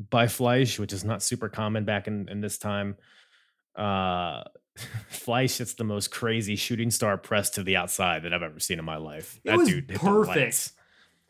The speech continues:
Speaker 1: Yeah. Um, <laughs> we got the Crush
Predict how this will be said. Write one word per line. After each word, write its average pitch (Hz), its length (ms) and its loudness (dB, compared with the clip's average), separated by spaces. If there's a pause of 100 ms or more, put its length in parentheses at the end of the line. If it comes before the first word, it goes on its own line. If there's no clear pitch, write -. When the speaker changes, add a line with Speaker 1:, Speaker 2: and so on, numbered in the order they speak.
(120)
Speaker 1:
Yeah. 87 320 0 (1040)
Um, 85 640 -4 (240)
<laughs> - 240 -8
we 139 80 2
got 120 320 2 (340)
the 113 100 -4
Crush - 640 2